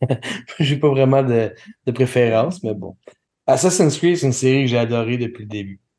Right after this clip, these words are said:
Puis j'ai adoré Assassin's Creed, euh, la formule originale, ce qui m'a déplu essentiellement avec les trois derniers, mais plus les deux derniers, je dirais, c'est vraiment le,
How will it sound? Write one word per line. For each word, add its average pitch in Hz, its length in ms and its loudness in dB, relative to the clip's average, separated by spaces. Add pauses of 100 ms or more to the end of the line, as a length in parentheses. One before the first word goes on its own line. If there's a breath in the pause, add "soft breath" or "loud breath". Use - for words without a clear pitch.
(180)
Puis 113 540 -4
j'ai 107 120 -2
adoré 117 480 2
Assassin's 107 480 -4
Creed, 127 460 0
euh, 110 360 0 (380)
la 117 120 0
formule 131 440 2
originale, 117 720 0
ce - 120 -14
qui - 240 -6
m'a 123 120 4
déplu 120 460 0
essentiellement 113 880 0 (400)
avec 117 300 -2
les 110 240 -4
trois 127 320 0
derniers, 117 340 0
mais 117 220 -2 (340)
plus 151 240 0
les 117 100 0
deux 127 300 2
derniers, 117 580 -2
je 104 100 -8
dirais, 110 400 0
c'est 113 200 -4
vraiment 110 320 0
le, 107 180 -2